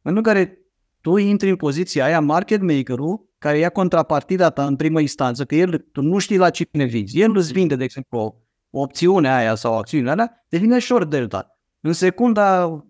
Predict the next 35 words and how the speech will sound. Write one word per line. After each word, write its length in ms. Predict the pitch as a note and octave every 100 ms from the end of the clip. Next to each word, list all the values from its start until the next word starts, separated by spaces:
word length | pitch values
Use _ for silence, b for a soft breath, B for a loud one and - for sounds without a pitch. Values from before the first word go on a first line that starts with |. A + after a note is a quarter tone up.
| _ -
în 220 | D#3 D#3+
milisecunda 720 | B3+ D4 A#3+ G3 - F#3 E3+
următoare, 880 | D#3 C#3 C3 A#2+ A#2 C3 A3+ B3+ _
softul 560 | - - A#3+ A#3+ F#3 D3+
lui 200 | F#3 A#3
se 160 | F#3+
duce 320 | G3+ B3 B3
și, 380 | A#3 - A#3 A#3+ _ _ _
uh, 220 | - F3+ F3+ -
ori 240 | G#3+ A#3+
vinde 320 | F3+ A3 F#3+
acțiunile 420 | F#3 F3+ G3 F#3
respective, 760 | E3+ D#3 - C#3+ D#3+ F3+ C#4+ D#4+ _ _ _ _ _ _ _ B2 _
ca 140 | - D#3+
să, 160 | E3 -
o, 100 | F3+
o, 240 | G3 F#3
scuze, 340 | - - F3+
ori 200 | D3+ A#3
cumpără 340 | - A#3+ G3+ F#3+
acțiunile 360 | F3+ - G3
respective 480 | F#3+ - E3 G3 F#3
ca 140 | F#3 E3
să-și 340 | D#3+ - D3+
neutralizeze 720 | D#3+ D#3+ D#3 D#3 D3 F#3 F3+
poziția, 420 | F3 F3 A3 A3+
ori 140 | A3 A3
cumpără 320 | A3+ G#3 G#3
contractul 420 | G#3 G3+ G#3 G3
de 100 | F#3
futures 340 | F#3+ F#3+ F3 E3+
pe 180 | E3
S 80 | D#3+
and 160 | D3+
P. 40 | D#3